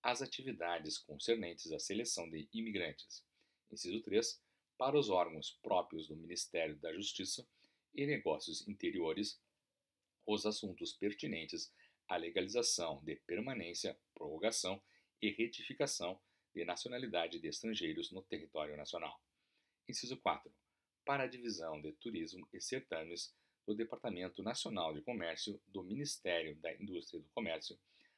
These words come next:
o registro e a fiscalização de empresas de turismo e venda de passagens. Inciso cinco. Para os órgãos próprios do Ministério do Trabalho e Previdência Social. A linha A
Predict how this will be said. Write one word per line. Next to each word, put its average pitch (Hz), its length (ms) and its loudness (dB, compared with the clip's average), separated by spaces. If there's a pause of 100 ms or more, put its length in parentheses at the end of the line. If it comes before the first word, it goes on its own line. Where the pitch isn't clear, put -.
(220)
o 127 80 -2
registro 92 560 2
e 80 80 2
a 71 60 0
fiscalização 104 840 0
de 82 100 -6
empresas 85 460 -4
de 78 80 -10
turismo 90 440 -4 (400)
e 127 80 2
venda 87 320 -4
de - 140 -6
passagens. - 720 -4 (580)
Inciso 95 360 -4
cinco. 95 420 -2 (400)
Para 135 200 8
os 139 140 4
órgãos 90 640 2
próprios 98 480 0
do 98 120 -4
Ministério 98 600 2
do 87 100 0
Trabalho 85 400 0
e 85 60 0
Previdência 87 480 -6
Social. 87 420 -2 (720)
A 139 100 6
linha 120 280 6
A - 120 -4